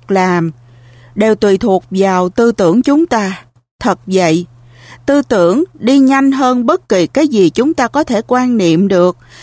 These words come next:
và chúng rong ruổi đến bất kỳ nơi đâu chúng muốn.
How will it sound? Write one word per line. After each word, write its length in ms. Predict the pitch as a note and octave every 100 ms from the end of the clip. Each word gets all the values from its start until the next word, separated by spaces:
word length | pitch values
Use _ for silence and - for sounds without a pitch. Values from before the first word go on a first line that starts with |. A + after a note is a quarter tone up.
| - -
và 360 | G3+ F#3+ F3+
chúng 360 | F3 A#3+ D4 G4 C#4+
rong 260 | B3+ C4
ruổi 420 | A#3+ F#3 E3+ G#3+ D4+
đến 240 | C4 D4
bất 200 | E4 -
kỳ 180 | G3+ D3+
nơi 220 | F3+ A3
đâu 300 | A3+ A3+ A3+
chúng 360 | A3 C4+ D#4+ C4+
muốn. 360 | B3+ C#4+ F#4+